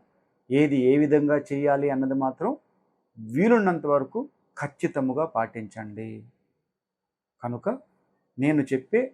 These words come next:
ఈ యొక్క విధి విధానాలు పాటించి రానున్న శరణ నవరాత్రులు మీరు అద్భుతంగా జరుపుకోవాలని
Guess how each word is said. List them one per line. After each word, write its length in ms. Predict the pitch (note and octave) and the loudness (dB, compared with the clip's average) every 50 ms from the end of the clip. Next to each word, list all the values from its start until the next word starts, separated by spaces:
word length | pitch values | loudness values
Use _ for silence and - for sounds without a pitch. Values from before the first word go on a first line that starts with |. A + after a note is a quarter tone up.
| _ _ _ _ _ - | _ _ _ _ _ -6
ఈ 140 | C#3 E3+ G#3 A3+ | -2 0 4 4
యొక్క 320 | G#3+ - - - - - | 4 4 2 -4 -8 -8
విధి 280 | C#3 A#2+ B2 B2 A2+ C#3 | -4 -4 -4 -2 -2 -2
విధానాలు 520 | C3+ C#3 C#3+ C3+ C#3+ C#3 C#3 C3+ B2+ B2 | -2 -2 -2 -2 -2 -4 -2 -4 -4 -6
పాటించి 540 | A2+ - A#2+ A#2 - - A2+ A2+ - - B3 C4+ - _ _ _ _ _ _ _ _ | -6 -6 -8 -8 -8 -10 -14 -16 -14 -14 -16 -16 -16 _ _ _ _ _ _ _ _
రానున్న 460 | - B2+ C3 C#3 C3+ C3+ C3 B2+ B2 | -4 2 2 2 4 2 0 -2 -4
శరణ 400 | A2+ - - B2+ B2 B2+ C3 C3 | -6 -4 -4 -4 -2 0 -2 -2
నవరాత్రులు 640 | B2+ A#2 A#2 A2+ A2+ A#2+ A#2 A2+ - - A#2 A#2 D3 G3+ - _ _ _ _ _ _ _ B2+ | -2 -2 -2 -2 0 -2 -2 -4 -4 -10 -12 -10 -10 -12 -12 _ _ _ _ _ _ _ -2
మీరు 140 | C3 B2+ C3 - - | 0 0 0 -2 -6
అద్భుతంగా 560 | A#2+ G2+ G2+ B2 D3 C#3+ C#3+ C3+ C3+ C3+ C3+ | -10 -6 -2 -2 0 0 0 0 0 0 0
జరుపుకోవాలని 800 | A#2+ B2 A#2+ A2+ A#2+ A#2+ - A#2+ A#2 A#2 A2+ A2+ A#2 C3 - | 0 0 -2 -2 -6 -6 -4 -2 -2 0 -2 -2 -4 -8 -8